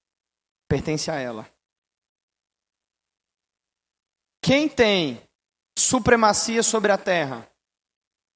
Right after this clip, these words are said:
Seus familiares. Eles têm todos os direitos de propriedade.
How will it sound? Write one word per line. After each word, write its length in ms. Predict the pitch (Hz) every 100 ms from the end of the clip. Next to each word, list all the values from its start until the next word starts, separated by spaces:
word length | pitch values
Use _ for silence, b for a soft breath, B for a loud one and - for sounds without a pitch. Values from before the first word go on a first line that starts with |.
| _ -
Seus 280 | - 143 -
familiares. 840 | 156 160 165 123 113 113 - - _ _ _ _ _ _ _ _ _ _ _ _ _ _ _ _ _ _ _ _ _ _ -
Eles 220 | 220 233
têm 160 | 254 240
todos 320 | 254 247 226
os 140 | 240
direitos 560 | 214 202 196 185 - -
de 120 | 170
propriedade. 880 | 170 180 185 175 156 139 139 147